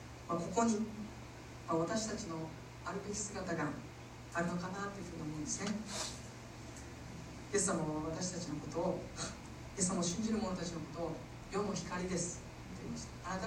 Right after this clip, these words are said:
た方は地の塩、世の光です」と言いました。まさにパウロとシラスの姿っていうのは、牢獄の中にあって、世の光として輝いていた、輝いている姿なんですね。苦しみの中で、悲しみの中で、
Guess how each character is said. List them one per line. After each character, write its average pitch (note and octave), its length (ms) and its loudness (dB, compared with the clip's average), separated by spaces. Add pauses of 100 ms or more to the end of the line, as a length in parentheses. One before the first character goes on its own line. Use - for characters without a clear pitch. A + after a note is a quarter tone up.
(120)
た - 0 -
方 G#3+ 120 4
は F#3+ 180 4
地 - 100 0
の G3+ 80 0
塩、 - 240 -2 (640)
世 F3+ 40 2
の F3+ 60 4
光 E3+ 280 4
で D#3+ 100 2
す」 - 160 0
と - 80 -6
言 D3+ 80 0
い C#3 40 0
ま - 60 -2
し - 80 -6
た。 - 60 -8 (720)
ま B3 60 4
さ E4 160 10
に - 80 2
パ C4+ 120 8
ウ C#4+ 60 8
ロ C#4+ 80 2
と A#3+ 100 -2 (300)
シ - 160 0
ラ A3+ 100 10
ス A3 60 6
の G3 100 2
姿 F#3 340 0
っ - 40 -2
て - 140 -2
い - 20 2
う D3 60 4
の D3+ 60 4
は、 D3+ 120 4 (520)
牢 F#3 120 6
獄 A#3+ 300 6
の B3 60 0
中 C4+ 280 2
に A#3+ 80 0
あ - 40 0
っ - 20 -2
て、 - 60 -4 (960)
世 - 60 6
の - 80 10
光 - 320 2
と G#3 100 0
し - 140 -2
て - 80 -8
輝 E3 280 0
い - 20 0 (100)
て F3 60 -2
い F#3+ 80 -4
た、 - 80 -2 (340)
輝 B3 340 6
い - 40 6
て - 80 2
い - 20 2
る - 60 2
姿 F#3 260 2
な E3 140 0
ん - 80 -2
で - 60 -4
す - 120 -6
ね。 D#3+ 80 0 (1200)
苦 A#3+ 200 4
し - 180 8
み A3+ 60 6
の A3 80 4
中 A#3 260 2
で、 - 60 -2 (720)
悲 A3+ 200 10
し A#3 160 8
み A#3 80 8
の A#3 100 8
中 A3+ 160 8
で、 A3+ 80 4